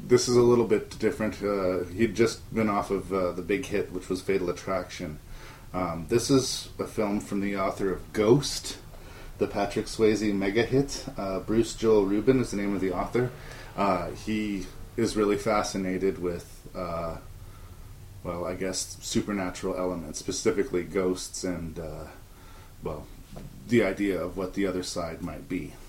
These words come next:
Uh, themes that are richly explored in, in Ghost and in Jacob's Ladder.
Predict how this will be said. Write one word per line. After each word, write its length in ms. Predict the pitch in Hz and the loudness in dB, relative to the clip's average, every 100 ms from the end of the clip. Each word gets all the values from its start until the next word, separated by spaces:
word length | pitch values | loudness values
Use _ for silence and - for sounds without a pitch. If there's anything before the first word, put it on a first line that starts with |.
| - - - - - | -16 -14 -14 -14 -2
Uh, 300 | 101 95 90 | 2 4 2
themes 400 | - 113 104 92 | 2 2 2 2
that 120 | 101 | 2
are 160 | 92 90 - | 2 2 0
richly 380 | 92 - 92 | -4 -2 -4
explored 480 | 90 - - 90 82 - - | -4 -6 -2 -2 -2 -8 -12
in, 280 | 95 85 80 | -8 -8 -8
in 220 | 87 85 | -10 -10
Ghost 320 | 87 85 - | -6 -4 -4
and 200 | 92 90 | -4 -4
in 160 | 85 87 | -6 -6
Jacob's 380 | 87 82 90 - | -6 -6 -8 -4
Ladder. 320 | 90 87 - | -4 -4 -8